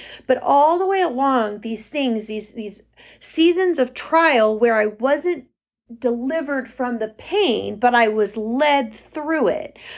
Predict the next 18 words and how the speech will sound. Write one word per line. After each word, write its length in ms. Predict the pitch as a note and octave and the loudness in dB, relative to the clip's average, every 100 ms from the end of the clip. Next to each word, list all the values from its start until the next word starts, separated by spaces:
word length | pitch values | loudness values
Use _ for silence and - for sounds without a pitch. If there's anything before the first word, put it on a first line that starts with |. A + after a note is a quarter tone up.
| - - | -12 -2
The 100 | C#4+ | 0
Lord 400 | C#4 D#4+ E4+ E4+ | 2 4 4 4
was 240 | F4 C#4 | 2 0
giving 460 | A3+ C#4 B3+ A#3+ A3+ | -2 0 2 2 0
me 160 | G#3+ | -2
steps 880 | G3 - - A3+ C4 D4 - - - _ _ _ _ _ _ _ _ - | -8 -12 0 2 2 -2 -18 -20 -20 _ _ _ _ _ _ _ _ 0
and 280 | B3+ A3+ G#3+ | 2 2 -2
wisdom 680 | D4 D#4+ B3 F3+ - - - _ _ _ _ | 0 0 -2 -6 -8 -10 -20 _ _ _ _
to 120 | - | -4
be 200 | B3 B3+ | 0 0
led 480 | A3 A3+ B3 A#3+ - - _ | 2 4 4 2 -4 -20 _
through 220 | D4 E4 | 0 0
the 80 | E4+ | 0
pain, 540 | - A3 G3 G3 G3 - | -2 -2 -2 -4 -8 -2
not 280 | A3+ A#3 A3+ | 0 0 0
removed 420 | G#3+ G#3 G3+ F#3+ | 0 0 0 -6
from 340 | _ A3+ F#3 | _ -2 -2
it. 180 | E3 | -4